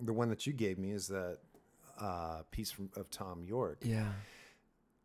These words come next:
Speaker 1: And it's just very simple and it's very straightforward. Uh, it's a stencil.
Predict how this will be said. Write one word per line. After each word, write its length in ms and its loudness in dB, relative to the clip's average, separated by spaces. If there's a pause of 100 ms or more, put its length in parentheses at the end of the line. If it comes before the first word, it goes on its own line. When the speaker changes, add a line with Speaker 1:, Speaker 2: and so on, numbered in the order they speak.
(240)
Speaker 1:
And 280 4
it's 180 -2
just 180 -2
very 180 4
simple 560 2
and 140 -2
it's 200 -6
very 300 2
straightforward. 920 2 (1000)
Uh, 260 2
it's 140 0
a 40 -2
stencil. 680 2